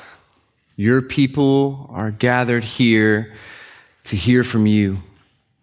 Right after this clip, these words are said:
because your name and your renown are the desire of our hearts. So, Lord, whatever has been going on in our people's lives this week, whatever tasks lay before them in the week ahead,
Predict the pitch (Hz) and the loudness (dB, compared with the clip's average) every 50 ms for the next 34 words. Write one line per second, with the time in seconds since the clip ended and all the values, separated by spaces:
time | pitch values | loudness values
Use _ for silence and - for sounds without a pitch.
0 | _ _ _ _ _ _ - - _ - - - 110 95 98 107 107 117 120 123 | _ _ _ _ _ _ -20 -20 _ -14 -8 -6 -6 -4 -2 0 2 2 4 4
1 | 131 127 127 123 117 117 113 113 110 110 110 107 107 110 - 113 107 104 104 110 | 4 2 2 2 2 2 2 2 2 0 0 0 -2 -4 -6 -4 -2 0 0 2
2 | 110 113 113 113 110 110 104 104 104 104 101 98 98 95 95 98 101 101 101 107 | 2 2 2 2 2 0 2 2 2 2 0 0 -2 -4 -6 -6 -8 -8 -8 -6
3 | 107 98 98 92 98 95 90 98 101 101 98 95 95 98 98 98 98 92 95 95 | -6 -6 -4 -4 -2 -2 0 0 0 0 0 0 -2 -4 -4 -6 -6 -6 -6 -6
4 | 95 - - 104 87 90 95 95 - - - - - - - _ _ _ _ _ | -6 -6 -6 -6 -6 -6 -8 -12 -12 -12 -12 -12 -12 -14 -18 _ _ _ _ _
5 | _ _ _ _ _ _ _ _ _ _ _ _ _ _ _ _ _ _ _ _ | _ _ _ _ _ _ _ _ _ _ _ _ _ _ _ _ _ _ _ _
6 | _ _ - - 123 120 131 131 135 131 127 127 131 139 151 156 165 156 151 120 | _ _ -8 -2 0 2 2 2 2 2 2 2 2 2 2 2 2 2 2 2
7 | 135 135 135 120 120 127 120 110 120 120 117 113 110 104 104 107 104 92 92 101 | 0 0 0 0 0 0 0 2 2 2 2 2 2 2 2 2 0 0 -2 -6
8 | - - - 117 120 113 110 107 107 - 107 113 113 110 110 - - 123 117 107 | -10 -12 -12 -12 -10 -10 -8 -10 -10 -10 -8 -8 -8 -8 -10 -8 -4 -4 -4 -2
9 | - 117 110 107 107 107 104 - - - - - - _ - 110 110 117 120 120 | -2 -2 -2 -2 -2 -4 -6 -8 -10 -14 -20 -20 -12 _ -2 0 2 2 2 2
10 | 123 120 120 120 117 110 110 - - 120 113 - - - 113 113 110 107 - - | 0 0 0 -2 -2 -4 -6 -6 -4 -4 -4 -4 -2 -2 -2 -2 -2 -4 -8 -14
11 | _ _ _ _ _ _ _ _ _ _ _ _ - - 113 113 123 120 123 - | _ _ _ _ _ _ _ _ _ _ _ _ -12 -6 -4 -2 -2 -2 -2 -4
12 | - - 131 127 123 120 117 117 - - - - - - - - 110 110 107 107 | -6 -6 -4 -2 -2 -2 -4 -6 -8 -10 -10 -10 -12 -12 -8 -4 -2 0 2 2
13 | 107 101 104 98 - - 127 123 117 113 110 110 110 104 104 104 107 113 107 - | 0 0 -2 -6 -4 -2 -2 0 0 0 0 0 0 0 0 -2 -2 -2 -2 -4
14 | 98 95 113 107 101 95 92 90 92 90 | -4 -4 -2 -2 -2 -2 -2 -4 -6 -10